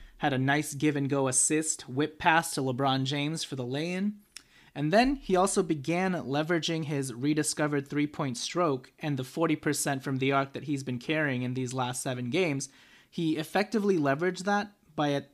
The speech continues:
aggressively attacking closeouts all night and not just settling for the three-point shot. And you could tell, defenders were caught off guard whenever they'd race to try and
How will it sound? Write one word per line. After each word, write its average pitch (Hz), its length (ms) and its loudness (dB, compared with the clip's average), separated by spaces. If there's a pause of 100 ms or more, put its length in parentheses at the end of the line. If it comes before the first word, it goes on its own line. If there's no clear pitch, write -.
aggressively 175 720 4
attacking 147 500 -2
closeouts 131 760 0
all 147 240 2
night 131 560 -4
and 143 180 0
not 151 280 2
just 151 300 0
settling 135 400 0
for 131 140 -8
the 127 100 -4
three-point 123 480 -8
shot. - 280 -10 (500)
And - 160 2
you 202 80 4
could 202 140 4
tell, 127 420 2
defenders 180 560 2
were 139 240 0
caught 160 300 2
off 147 200 2
guard 139 300 2
whenever 143 300 0
they'd 135 200 -2
race 135 420 -2
to 147 100 -6
try 135 300 -2
and 127 200 -2